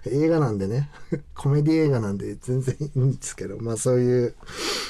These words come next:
あと、なんかこう、非常用のさ、ガンとかでさ、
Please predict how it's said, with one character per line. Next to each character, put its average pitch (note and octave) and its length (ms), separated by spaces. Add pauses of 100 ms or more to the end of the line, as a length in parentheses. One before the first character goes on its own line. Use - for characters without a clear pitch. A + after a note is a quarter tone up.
(720)
あ B2+ 140
と、 A#2+ 800 (720)
な D#3 80
ん - 20
か B2 120
こ A#2+ 520
う、 - 200 (480)
非 C3+ 200
常 D#3+ 300
用 D#3+ 240
の D#3 160
さ、 C#3 260
ガ C3 140
ン C#3 120
と A2 100
か G2+ 80
で G2 100
さ、 F#2 300